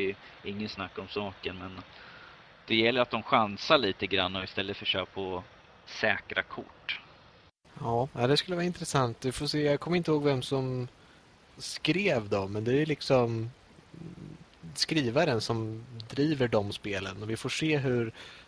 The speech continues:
Speaker 2: du måste ha rätt person och sen så att det ska verkligen framföra det i ett spel. Det är en typ av annorlunda spel, verkligen, så.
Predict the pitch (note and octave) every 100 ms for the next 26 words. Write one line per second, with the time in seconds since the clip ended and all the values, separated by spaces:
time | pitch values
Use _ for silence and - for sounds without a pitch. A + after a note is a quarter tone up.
0 | - B2+ C3 - D3+ D#3 C#3 - C3 -
1 | C#3+ A#2 B2+ A#2+ C#3 C3 - B2+ A#2+ B2+
2 | A#2+ A2+ A#2+ A2+ C#3 A#2 G2+ - D3 B2
3 | G#2+ G#2 G#2 G#2 G#2 G#2 G#2+ - G#2+ A2+
4 | C#3 D3 D3 C3+ B2+ D3 B2 A#2 C#3 E3
5 | C3+ A2+ - A2 G#2 G2+ F#2+ - G#2 G2+
6 | G#2+ G#2+